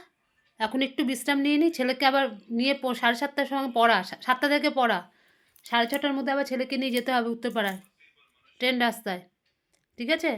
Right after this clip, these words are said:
আবার উঠি, তারপর বিকালবেলা তোমাদের সঙ্গে আবার কথা বলবো। এখন রাখছি। হ্যালো বন্ধুরা, আবার চলে আসলাম। এখন বাজে ছটা দশ। এই ছেলে রেডি হয়ে গেল, ছেলেকে নিয়ে এখন যাচ্ছি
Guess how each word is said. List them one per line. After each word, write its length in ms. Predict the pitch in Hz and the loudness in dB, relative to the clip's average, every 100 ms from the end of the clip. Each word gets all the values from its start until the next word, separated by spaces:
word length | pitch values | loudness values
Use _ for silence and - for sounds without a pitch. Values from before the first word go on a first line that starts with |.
| 208 | -4
আবার 280 | 226 247 294 - _ _ _ | 0 2 2 -2 _ _ _
উঠি, 280 | 214 240 262 | -12 -4 -2
তারপর 220 | 330 254 214 | 2 0 0
বিকালবেলা 420 | 233 240 247 302 | 0 2 0 -2
তোমাদের 300 | 254 233 220 | -4 -4 -6
সঙ্গে 160 | 233 277 | -4 -4
আবার 160 | 240 233 | -4 -6
কথা 200 | 185 196 | -8 -8
বলবো। 260 | 180 180 185 - - - | -8 -12 -14 -16 -14 -12
এখন 220 | 208 226 | -8 -4
রাখছি। 340 | 208 196 - 180 _ _ _ _ _ _ _ _ - | -4 -4 -16 -20 _ _ _ _ _ _ _ _ 0
হ্যালো 200 | 247 254 254 | 6 6 8
বন্ধুরা, 420 | 247 240 233 226 233 240 - _ 214 | 6 6 4 4 2 -2 -8 _ 0
আবার 180 | 226 | 0
চলে 260 | 226 226 208 | 2 0 2
আসলাম। 400 | 214 - 220 214 240 - _ _ _ - - - - _ - | -2 -2 -2 -2 -4 -12 _ _ _ -18 -12 -12 -14 _ 0
এখন 260 | 208 233 226 | 0 2 2
বাজে 240 | 208 202 240 | 2 2 0
ছটা 320 | 233 208 226 | 0 -4 -2
দশ। 320 | 208 202 190 240 - _ _ - - _ _ _ _ - - - | 0 0 0 -2 -10 _ _ -20 -20 _ _ _ _ -20 -18 0
এই 120 | 214 | 0
ছেলে 260 | 226 220 220 | 2 4 6
রেডি 260 | 220 202 220 | 6 4 2
হয়ে 220 | 226 233 226 | 4 4 4
গেল, 140 | 226 233 294 - - _ | 2 2 -2 -8 -20 _
ছেলেকে 340 | - 208 208 226 | -6 -2 -2 0
নিয়ে 160 | 220 220 | 0 0
এখন 160 | 220 196 | -2 -2
যাচ্ছি 340 | 190 - | -2 -4